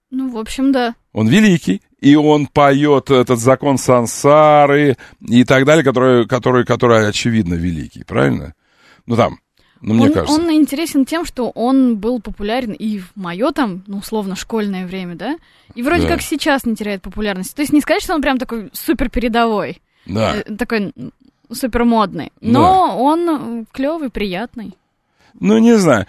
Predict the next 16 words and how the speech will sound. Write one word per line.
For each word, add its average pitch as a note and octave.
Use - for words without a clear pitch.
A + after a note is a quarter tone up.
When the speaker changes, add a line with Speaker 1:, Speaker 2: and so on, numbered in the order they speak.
Speaker 2:
Значит, C#3+
нет, C#3
я D#3
говорю, D3+
нет, D3
пожалуйста, D#3
я C3
щас -
ещё C3+
раз, G2+
потому A#2
что C3
он B2+
бывает C3
в G2+
чайной A#2+